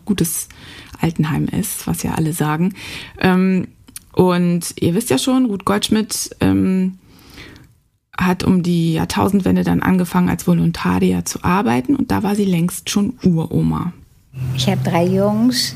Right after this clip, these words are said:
Speaker 2: die schon verheiratet sind, die selber, ich hab schon zwei Urenkelkinder.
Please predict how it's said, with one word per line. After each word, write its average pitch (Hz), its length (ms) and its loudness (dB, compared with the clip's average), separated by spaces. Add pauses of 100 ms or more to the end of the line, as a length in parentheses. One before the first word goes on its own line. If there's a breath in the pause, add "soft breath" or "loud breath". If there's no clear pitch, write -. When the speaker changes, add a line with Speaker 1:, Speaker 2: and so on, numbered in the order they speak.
(120)
Speaker 2:
die 170 100 -4
schon 175 200 -2
verheiratet 185 840 -2
sind, 208 360 -2 (600 loud breath)
die 175 100 0
selber, 196 480 4 (300 loud breath)
ich 180 120 -2
hab 196 140 0
schon 185 420 0 (480 loud breath)
zwei 190 360 2
Urenkelkinder. 180 1200 -2